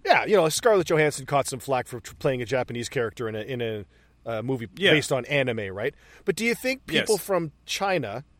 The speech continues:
Speaker 1: Hong Kong, like specifically Joan Chen and John Lone,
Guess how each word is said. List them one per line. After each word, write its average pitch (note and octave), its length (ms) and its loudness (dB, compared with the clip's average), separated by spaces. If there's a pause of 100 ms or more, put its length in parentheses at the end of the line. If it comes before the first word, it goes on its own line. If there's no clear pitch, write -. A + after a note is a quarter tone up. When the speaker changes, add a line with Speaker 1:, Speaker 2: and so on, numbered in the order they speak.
(480)
Speaker 1:
Hong D#3+ 240 2
Kong, C3+ 420 2
like B2+ 200 2
specifically D3 640 -2
Joan C3 300 0
Chen C3 320 -2
and A#2 80 -8
John B2 280 -2
Lone, A2 360 0